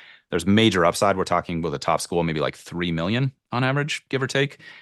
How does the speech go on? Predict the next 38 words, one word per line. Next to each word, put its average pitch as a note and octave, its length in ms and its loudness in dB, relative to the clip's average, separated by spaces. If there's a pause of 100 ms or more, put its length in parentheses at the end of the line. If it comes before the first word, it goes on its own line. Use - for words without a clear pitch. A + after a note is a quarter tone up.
uh, E2 240 2
as F2+ 140 2
a, E2+ 140 -6
as F2+ 160 0
a E2+ 40 -2
return F2+ 380 -2
on E2 160 0
capital, G#2 540 0
which, - 400 -4
you - 100 -6
know, D#2 140 -4
is - 160 -6 (340)
pretty E2 300 -10
tough - 260 -8
to F#2+ 100 -12
get F2 180 -4
that D2+ 180 -2
rate E2+ 160 2
of D#2 100 -6
<laughs> - 0 -
return D#3+ 460 4
in A#2 100 6
other A2+ 220 4
investment F#2 420 0
classes F#2+ 340 -2
these G2+ 220 -4
days. G#2 260 2 (200)
Certainly - 260 0
possible, E2 560 2 (420)
but, G2 380 2
um, F2+ 260 6
it's F2 140 -4
also A2+ 160 2
a G2 40 0
very F#2+ 180 2
controllable B2+ 720 0
investment. D3+ 460 -2 (240)
Like, D#2 340 -4